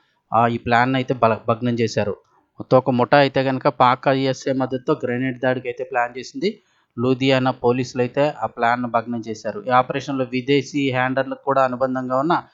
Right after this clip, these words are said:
పది మంది కీలక వ్యక్తులను అరెస్ట్ చేశారు. ప్రాథమిక దర్యాప్తులో నిందితులు మలేషియాలో ఉన్న ముగ్గురు మధ్యవర్తుల ద్వారా పాకిస్తాన్ హ్యాండ్లర్లతో నేరుగా సంబంధాలు కొనసాగించినట్లుగా పోలీసులు అయితే వెల్లడించారు.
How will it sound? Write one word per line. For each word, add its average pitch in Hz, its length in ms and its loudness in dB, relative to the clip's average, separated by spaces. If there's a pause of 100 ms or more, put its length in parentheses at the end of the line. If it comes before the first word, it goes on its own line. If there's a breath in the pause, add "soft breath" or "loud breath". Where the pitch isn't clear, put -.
(300 soft breath)
పది 131 200 2
మంది 143 280 2
కీలక 131 360 -2
వ్యక్తులను 131 360 -2
అరెస్ట్ 117 260 -2
చేశారు. 110 320 -2 (400)
ప్రాథమిక 135 560 4
దర్యాప్తులో 135 680 4
నిందితులు 143 680 2
మలేషియాలో 135 540 2
ఉన్న 135 140 2
ముగ్గురు 123 440 0
మధ్యవర్తుల 135 600 0
ద్వారా 131 340 4 (400 soft breath)
పాకిస్తాన్ 143 600 4 (140)
హ్యాండ్లర్లతో 131 800 -2 (360)
నేరుగా 135 360 4
సంబంధాలు 131 500 4
కొనసాగించినట్లుగా 127 880 2
పోలీసులు 123 460 2
అయితే 160 280 0 (420)
వెల్లడించారు. 127 640 4